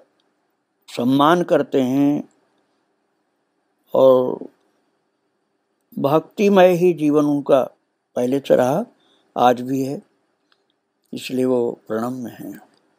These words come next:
श्री मलुक दास जी के साथ साथ श्री राजेंद्र दास जी को नमन करता हुआ मैं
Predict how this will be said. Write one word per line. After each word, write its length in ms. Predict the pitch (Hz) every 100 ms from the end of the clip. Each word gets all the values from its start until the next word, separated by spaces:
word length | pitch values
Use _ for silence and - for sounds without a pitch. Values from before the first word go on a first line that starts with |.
| _ _ _ _ _ _ _ _ _ _
श्री 160 | - 127
मलुक 360 | 127 135 151
दास 200 | 147 135
जी 160 | - 135
के 140 | 131
साथ 260 | - 113 107
साथ 480 | - 110 - - - _ _ _ _ _ _ _ _ _ _ _ _ _ _
श्री 440 | - - 131 117 98 - _ -
राजेंद्र 500 | 107 117 113 127 120
दास 220 | 104 110 110
जी 120 | 110
को 200 | - 107
नमन 260 | 101 101 113
करता 400 | - - - 92
हुआ 340 | 98 - - - _ _ _ _ _ _ _ _ _ _ _ _ -
मैं 360 | 127 123 117